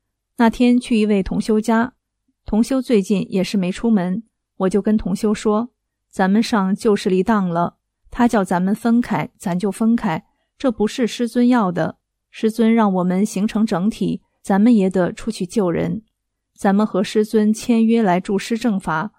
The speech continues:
不能在家消极承受，要听师尊的话，兑现史前誓约。”师尊在二零一五年纽约法会讲法中说：“讲真相，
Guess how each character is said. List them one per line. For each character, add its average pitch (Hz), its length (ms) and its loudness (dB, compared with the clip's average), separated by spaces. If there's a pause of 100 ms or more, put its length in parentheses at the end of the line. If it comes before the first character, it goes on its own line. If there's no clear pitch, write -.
(240)
不 277 120 2
能 214 140 6
在 208 200 2
家 208 260 0
消 247 220 0
极 196 140 0
承 185 240 -4
受， - 320 -2 (340)
要 190 160 2
听 202 280 0
师 220 200 -4
尊 233 200 2
的 196 100 2
话， 170 340 -4 (240)
兑 226 140 2
现 190 280 -2
史 - 200 -6
前 - 200 -6
誓 190 240 -2
约。” 202 300 2 (760)
师 233 220 0
尊 247 300 2
在 185 220 2
二 208 180 0
零 208 120 2
一 233 120 4
五 196 180 0
年 180 320 -2 (100)
纽 196 200 0
约 247 160 2
法 180 220 -2
会 180 180 0
讲 175 220 -2
法 156 160 -2
中 185 180 -4
说 202 400 -4 (2000)
：“讲 196 260 2
真 247 200 4
相， - 340 -2